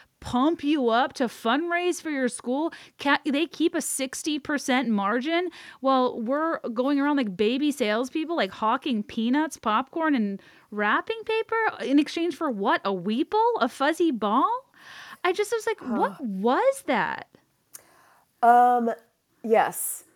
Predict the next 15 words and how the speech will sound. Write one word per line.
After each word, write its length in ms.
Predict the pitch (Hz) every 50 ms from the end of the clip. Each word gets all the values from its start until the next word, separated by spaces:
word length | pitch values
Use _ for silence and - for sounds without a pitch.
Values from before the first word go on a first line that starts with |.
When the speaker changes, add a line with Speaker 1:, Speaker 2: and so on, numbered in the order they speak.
| _ _ _ _ _ 208
Speaker 2:
D-, 120 | - - - - _ _ _ _ _ _ _ _ _ _ _ -
it, 260 | 262 262 - - _ _ _ _ _ _ _ _ _ -
I 140 | 226 240 233
feel 280 | 233 - 269 285 320
like, 220 | 349 330 330 - -
too, 280 | - - 247 247 240
it's 120 | 254 - -
gotten 320 | - 226 226 226 220 185
bigger 400 | 156 190 185 175 214 214 220 208
and 240 | - - 190 185 156
bigger 340 | 185 185 165 190 208 - -
over 240 | 190 185 180 196 190
the 120 | 196 196
years 640 | 180 165 156 151 156 185 254 277 - - - - _ _ _ _ _ _ _ _ _ _ _ _ _ _ _ _ _ _
where 580 | 196 226 226 220 220 220 220 208 208 190 190